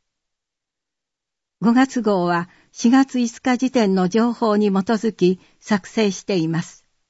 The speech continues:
次号のお知らせ。六月号は六月四日、日曜日に新聞折り込み予定です。表紙の写真は、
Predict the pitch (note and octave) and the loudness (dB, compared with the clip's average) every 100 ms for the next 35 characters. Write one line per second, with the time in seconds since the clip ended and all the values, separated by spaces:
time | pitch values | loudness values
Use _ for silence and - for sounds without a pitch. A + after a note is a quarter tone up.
0 | _ _ _ _ _ _ _ _ _ _ | _ _ _ _ _ _ _ _ _ _
1 | _ _ - C#4 C#4 B3+ F#3 E3+ E3 - | _ _ 0 2 4 4 2 0 -2 -2
2 | F3+ D#3+ D#3+ C#3+ _ _ _ _ _ _ | -4 -4 -8 -12 _ _ _ _ _ _
3 | _ - G3+ A#3 C4+ C4 C4+ A3 G3+ E3+ | _ -4 -2 6 6 6 2 0 2 2
4 | E3+ F3 - _ G3+ G#3+ C#4 C4 B3 B3 | 0 -2 -8 _ -2 0 4 4 2 2
5 | A3+ G#3 _ - F#3+ - _ _ G#3 A3+ | 0 0 _ -4 -4 -4 _ _ 4 4
6 | - C#4 C4 F#3+ F3+ F3+ F3+ - _ - | 4 2 4 2 2 2 -2 -6 _ 0
7 | B3+ C4+ C4 B3+ A#3 G3+ B3 A#3+ A#3 G#3+ | 8 8 8 6 4 2 0 2 4 4
8 | G3+ G3 F3 C#3 D#3 - - _ _ _ | 0 0 -2 -2 -8 -10 -20 _ _ _
9 | _ _ _ _ _ _ _ _ _ _ | _ _ _ _ _ _ _ _ _ _
10 | _ _ _ _ _ _ _ - C4 C4 | _ _ _ _ _ _ _ 0 2 2
11 | C4 B3 A#3+ G3+ G3+ G#3 G#3 F#3+ F3 | 2 2 4 0 -2 0 2 0 -2